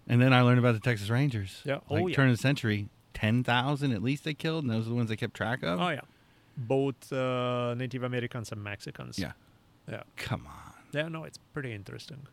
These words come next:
Speaker 2: Wild
Speaker 1: <sighs>
Speaker 2: stuff. But, um,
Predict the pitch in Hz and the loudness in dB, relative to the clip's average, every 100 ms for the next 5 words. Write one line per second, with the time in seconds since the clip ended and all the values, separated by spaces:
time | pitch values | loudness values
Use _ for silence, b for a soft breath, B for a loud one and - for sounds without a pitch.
0 | _ b b b b b b b b b | _ b b b b b b b b b
1 | b _ 120 123 123 - 107 107 - - | b _ 0 2 0 -4 -4 -6 -10 -14
2 | 139 127 120 _ 143 135 135 135 135 135 | -8 -6 -6 _ -2 0 -2 -4 -6 -8
3 | 135 | -8